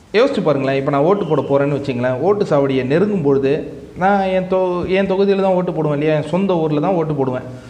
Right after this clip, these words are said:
அப்ப என் மாமனோ, மச்சானோ, எவனோ ஒருத்தங்க நின்னுக்கிட்டு, நான் வரும்போது, "இந்தடா, அஹ், ஐந்நூறுரூவா வச்சுக்க, இரநூறுவா வச்சுக்க, ஓட்டு போடு" அப்படின்னா, அந்த காசை வாங்கிட்டு ஓட்டு போடுறது எவ்வளவு பெரிய விஷயம். நம்ம ஜனநாயகத்துக்கு பண்ற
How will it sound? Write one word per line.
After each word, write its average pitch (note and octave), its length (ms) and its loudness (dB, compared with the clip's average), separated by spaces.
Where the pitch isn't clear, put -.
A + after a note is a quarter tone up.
அப்ப E3+ 200 -2
என் D3+ 280 0
மாமனோ, F3 400 0
மச்சானோ, D3+ 480 0
எவனோ D3+ 340 2
ஒருத்தங்க D3 320 -2
நின்னுக்கிட்டு, D3+ 520 0
நான் D#3 180 2
வரும்போது, D#3 580 2
"இந்தடா, F3 360 2
அஹ், C3+ 680 0
ஐந்நூறுரூவா E3 460 2
வச்சுக்க, C#3 320 0
இரநூறுவா E3 480 2
வச்சுக்க, D3+ 200 -2
ஓட்டு D#3 320 0
போடு" C3+ 380 0
அப்படின்னா, C3+ 480 -2
அந்த B2+ 240 -2
காசை F#3+ 460 0
வாங்கிட்டு D#3+ 340 -2
ஓட்டு E3 320 2
போடுறது C3 500 -2
எவ்வளவு F3 520 -2
பெரிய C#3+ 240 0
விஷயம். C3+ 360 -4
நம்ம C#3 200 0
ஜனநாயகத்துக்கு D#3 640 0
பண்ற C3 260 -4